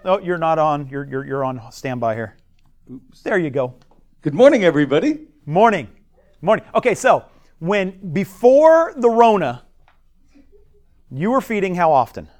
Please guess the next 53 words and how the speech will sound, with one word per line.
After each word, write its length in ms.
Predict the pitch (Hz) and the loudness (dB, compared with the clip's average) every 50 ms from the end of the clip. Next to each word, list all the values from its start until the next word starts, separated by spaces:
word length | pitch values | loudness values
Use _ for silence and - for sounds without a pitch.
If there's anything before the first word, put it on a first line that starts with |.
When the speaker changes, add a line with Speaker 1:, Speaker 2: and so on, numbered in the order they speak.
| _ _ _ _ _ _ _ _ | _ _ _ _ _ _ _ _
Speaker 2:
Every 220 | - 151 139 151 143 | -14 -14 -12 -12 -12
Saturday, 560 | 139 - 165 147 143 131 131 127 120 113 113 | -8 -4 -2 -2 -2 -4 -4 -8 -8 -10 -10
because 480 | 110 131 127 - - 139 131 127 - - | -12 -16 -20 -14 -12 -12 -12 -12 -14 -16
the 280 | 135 131 123 117 117 _ _ _ _ _ _ _ | -18 -18 -18 -20 -20 _ _ _ _ _ _ _
two 460 | - - 175 170 165 156 151 147 - _ _ _ _ _ _ _ _ _ | -8 -6 -4 -4 -4 -6 -10 -16 -20 _ _ _ _ _ _ _ _ _
shelters 640 | _ - - 160 143 139 139 - 135 123 123 120 - - | _ -12 -8 -8 -8 -8 -8 -10 -12 -12 -12 -18 -20 -20
that 120 | 135 - | -20 -20
feed 240 | _ - 143 135 127 | _ -12 -10 -8 -6
our 140 | 127 123 123 | -6 -6 -8
local 360 | 123 131 131 131 123 117 113 | -8 -12 -12 -12 -14 -20 -18
homeless 240 | 123 131 127 - 147 | -16 -16 -14 -10 -4
Speaker 1:
You 40 | 165 | 0
gotta 160 | 180 170 170 | 0 0 0
look 120 | 165 156 | 0 -4
at 60 | 160 139 | -6 -8
this 120 | 151 147 | -8 -10
camera 240 | - - 160 147 135 | -10 -12 -10 -10 -8
Speaker 2:
Oh, 40 | 131 | -6
Speaker 1:
right 180 | 143 139 135 135 | -6 -6 -6 -8
here 120 | 127 110 | -10 -10
Speaker 2:
okay. 120 | 104 107 - | -12 -16 -14
Speaker 1:
with 140 | - 143 - | -16 -10 -8
the 80 | 143 135 | -6 -4
red 160 | 147 139 127 | -4 -2 0
Speaker 2:
The 60 | - | 0
two, 60 | - | 0
Speaker 1:
light. 120 | 180 151 - | -2 -4 -8
There. 140 | 151 143 | -10 -10
Speaker 2:
the 80 | 147 151 | -8 -6
Speaker 1:
Yeah. 180 | 151 185 160 147 | -4 -4 -4 -2
<laughs> 0 | |
Speaker 2:
two 60 | - | 0
shelters 580 | - 185 165 165 165 - 151 143 - 139 - 170 - - _ _ _ | 2 2 4 4 2 0 0 -2 -2 -2 -2 -6 -6 -6 _ _ _
that 140 | - 143 139 | -12 -12 -12
feed 240 | - - 170 160 147 | -10 -10 -8 -4 -2
our 140 | 147 139 135 | -2 -2 0
homeless 340 | 131 151 147 147 143 139 - | 0 0 -2 -2 -4 -6 -8
people 540 | - - 135 123 - - 127 123 - _ _ _ _ _ _ _ | -8 -8 -8 -8 -6 -10 -12 -12 -12 _ _ _ _ _ _ _
were 180 | - 139 151 151 | -6 -6 -4 0
open 340 | 165 170 170 - 151 135 127 | 0 -2 0 0 -4 -4 -2
Monday 320 | 135 147 151 143 147 143 | -4 -4 -4 -4 -6 -6
through 200 | 139 - 151 139 | -6 -8 -12 -14
Friday, 480 | - - 160 151 151 151 143 120 117 127 | -12 -8 -4 -2 -2 -2 -4 -6 -10 -16
so 160 | - - 143 | -14 -14 -14
Saturday 500 | - - - 117 156 151 147 143 147 143 | -14 -10 -6 -4 -4 -4 -4 -4 -6 -6
gave 240 | 131 139 139 131 135 | -4 -4 -4 -4 -4
us 180 | 139 135 - | -6 -6 -6
the 100 | 147 143 | -8 -8
opportunity 600 | 139 - - - 135 - - 196 185 170 143 127 120 | -8 -8 -10 -12 -18 -10 -8 -8 -8 -6 -8 -10 -12
to 80 | 113 | -12
feed 300 | 113 _ - 147 143 135 | -16 _ -12 -12 -12 -12
the 60 | 131 113 | -14 -20
people, 460 | - 117 127 113 - 117 113 - | -20 -20 -20 -20 -18 -20 -20 -20